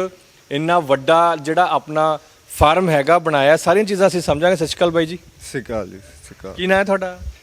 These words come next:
Speaker 2: ਮੇਰਾ ਨਾਂ ਪਰਵਿੰਦਰ ਸਿੰਘ ਹੈ ਜੀ।
Speaker 1: ਅੱਛਾ, ਪਰਵਿੰਦਰ।
Speaker 2: ਹਾਂਜੀ।
Speaker 1: ਤੇ ਪਰਵਿੰਦਰ ਜੀ, ਇਹ ਪਿੰਡ ਘਣੀਆਂ ਹੈ?
Speaker 2: ਇਹ ਘਣੀਆਂ ਜੀ ਆਪਣਾ ਫਰੀਦਕੋਟ ਡਿਸਟ੍ਰਿਕਟ ਦਾ ਲਾਸਟ ਪਿੰਡ ਆ ਜਾਂਦਾ।
Speaker 1: ਅੱਛਾ।
Speaker 2: ਹਾਂਜੀ।
Speaker 1: ਤੇ ਇਹ ਦੱਸੋ ਵੀ ਇਹ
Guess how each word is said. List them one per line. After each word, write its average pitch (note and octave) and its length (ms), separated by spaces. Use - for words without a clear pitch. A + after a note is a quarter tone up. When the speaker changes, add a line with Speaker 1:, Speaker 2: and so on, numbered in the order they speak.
Speaker 2:
ਮੇਰਾ C3+ 220
ਨਾਂ D#3+ 120
ਪਰਵਿੰਦਰ B2 400
ਸਿੰਘ A2 180
ਹੈ A2 40
ਜੀ। G2+ 100
Speaker 1:
ਅੱਛਾ, - 240
ਪਰਵਿੰਦਰ। C#3 380
Speaker 2:
ਹਾਂਜੀ। A2 200
Speaker 1:
ਤੇ D#3+ 260
ਪਰਵਿੰਦਰ F3+ 300
ਜੀ, A3 340
ਇਹ F3+ 300
ਪਿੰਡ F3 280
ਘਣੀਆਂ E3 340
ਹੈ? D#3+ 340
Speaker 2:
ਇਹ E3 200
ਘਣੀਆਂ E3 320
ਜੀ F3 80
ਆਪਣਾ F3 260
ਫਰੀਦਕੋਟ C#3+ 420
ਡਿਸਟ੍ਰਿਕਟ C3+ 340
ਦਾ C#3 100
ਲਾਸਟ A#2+ 340
ਪਿੰਡ B2+ 200
ਆ A#2 120
ਜਾਂਦਾ। A2 220
Speaker 1:
ਅੱਛਾ। C#3 340
Speaker 2:
ਹਾਂਜੀ। G2 260
Speaker 1:
ਤੇ F#3 460
ਇਹ A#3 120
ਦੱਸੋ F#3+ 240
ਵੀ G#3+ 280
ਇਹ E3 140